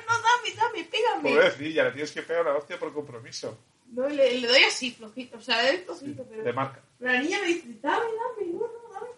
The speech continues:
Speaker 2: Pégale un saco alguna vez, una hostión, patapumba a la niña.
Speaker 1: Que no, que no.
Speaker 2: <laughs> La revienta.
Speaker 1: Y ya, la primera vez, y, yo, y luego me tocó, y cuando me tocó enfrentarme con chicas, digo, "¿Pero qué es una chica?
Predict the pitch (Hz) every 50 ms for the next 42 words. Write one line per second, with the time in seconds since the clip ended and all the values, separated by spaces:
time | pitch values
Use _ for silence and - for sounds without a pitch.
0 | - - 147 143 147 160 170 160 139 131 - 131 - - - 131 127 123 131 131
1 | 127 131 127 127 131 151 160 151 156 160 143 131 131 - - 139 151 156 135 110
2 | 117 123 120 123 131 123 - 190 269 311 - 285 233 - 160 156 156 147 - 107
3 | 104 - 151 - - 214 - - 262 254 - - 285 - 339 311 247 - - -
4 | - - 226 - - 202 190 185 190 170 147 151 143 262 262 269 285 320 339 311
5 | 269 269 277 277 262 269 277 302 349 339 - 277 262 262 254 269 - 285 262 247
6 | 247 233 247 262 294 311 311 269 254 247 247 254 247 240 240 254 262 277 285 285
7 | 254 - - 247 240 240 233 247 240 247 247 269 277 - 339 311 302 320 320 320
8 | 311 294 294 302 302 294 311 302 - 330 339 294 240 233 214 - 220 214 214 214
9 | 247 247 294 294 247 247 240 - 392 415 - -